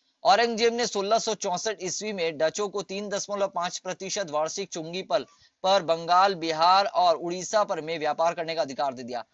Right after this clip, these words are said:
अब देखिए क्या हुआ कि ऐसा नहीं है कि उन लोग बंगाल में बिजनेस नहीं कर रहे थे, लेकिन यहाँ पर क्या हुआ, अगर औरंगजेब ने क्या किया कि थ्री पॉइंट फ़ाइव परसेंट टैक्स दीजिए annually, है ना, वार्षिक आप तीन दशमलव पाँच प्रतिशत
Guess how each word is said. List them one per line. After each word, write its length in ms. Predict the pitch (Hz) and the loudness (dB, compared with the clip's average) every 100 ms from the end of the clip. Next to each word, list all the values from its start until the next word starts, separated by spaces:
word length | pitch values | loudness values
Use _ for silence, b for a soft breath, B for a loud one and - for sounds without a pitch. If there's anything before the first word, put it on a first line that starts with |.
| b b - | b b -2
अब 80 | 208 | 2
देखिए 260 | 233 220 | 2 2
क्या 200 | 214 240 | 4 6
हुआ 300 | 226 185 185 | 6 6 0
कि 180 | 202 226 | 0 -2
ऐसा 360 | 226 185 185 220 | 0 0 4 2
नहीं 120 | 233 | 2
है 80 | 226 | -4
कि 100 | 220 | -2
उन 120 | 220 | 0
लोग 160 | 226 196 | -2 0
बंगाल 360 | 180 185 202 | -2 2 2
में 380 | 208 196 156 156 | 2 -6 -4 -4
बिजनेस 320 | 165 175 185 | -4 -6 -6
नहीं 160 | 175 185 | -2 -2
कर 160 | 180 | 0
रहे 100 | 156 | -2
थे, 120 | 143 143 | -4 -6
लेकिन 260 | 160 190 | -8 -6
यहाँ 260 | 170 160 190 | -2 0 0
पर 160 | 196 | -2
क्या 160 | 180 208 | -2 -2
हुआ, 340 | 196 185 202 202 _ _ - | -2 0 -2 -4 _ _ -2
अगर 340 | 180 214 240 | 2 4 4
औरंगजेब 600 | - - 175 214 220 220 | 2 0 2 2 0 -2
ने 100 | 220 | -2
क्या 220 | 202 202 | 2 2
किया 260 | 185 196 208 | 2 2 0
कि 140 | 202 | 0
थ्री 200 | 196 180 | -6 -6
पॉइंट 240 | 196 220 202 | -2 0 0
फ़ाइव 220 | 175 175 | 2 0
परसेंट 380 | - 180 208 190 | 0 -4 -4 0
टैक्स 280 | 156 151 139 | 0 0 -4
दीजिए 380 | 170 196 196 | -8 -4 -4
annually, 380 | 190 196 202 226 226 _ _ _ | -4 -4 -4 -6 -10 _ _ _
है 60 | 185 | -2
ना, 180 | 214 160 _ _ _ | 0 -2 _ _ _
वार्षिक 500 | 135 160 165 220 185 _ _ | 2 2 2 -2 -4 _ _
आप 180 | - 143 | 2 2
तीन 200 | 190 202 | 2 -4
दशमलव 340 | 202 185 208 202 | -4 -4 0 0
पाँच 280 | 190 185 - | 2 -2 -2
प्रतिशत 540 | 202 175 208 226 214 | -6 -6 -4 -2 -2